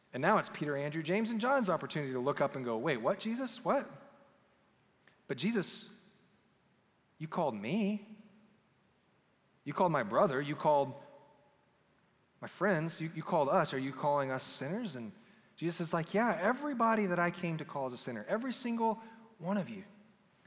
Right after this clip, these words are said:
I've never even met a righteous person," Jesus could say in that moment.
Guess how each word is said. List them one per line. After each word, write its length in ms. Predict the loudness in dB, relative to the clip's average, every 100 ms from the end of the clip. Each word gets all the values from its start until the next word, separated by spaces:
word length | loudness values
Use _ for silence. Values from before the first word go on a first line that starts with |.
| -2
I've 160 | 2 4
never 300 | 4 2 0
even 420 | 0 0 -2 -2
met 340 | -2 -2 -6 -14 -16 -20 _ _
a 60 | -4
righteous 360 | 0 -2 -4 -10
person," 360 | -8 -8 -8
Jesus 280 | -8 -8 -10
could 140 | -12
say 180 | -8 -8
in 80 | -8
that 120 | -8
moment. 300 | -8 -12 -14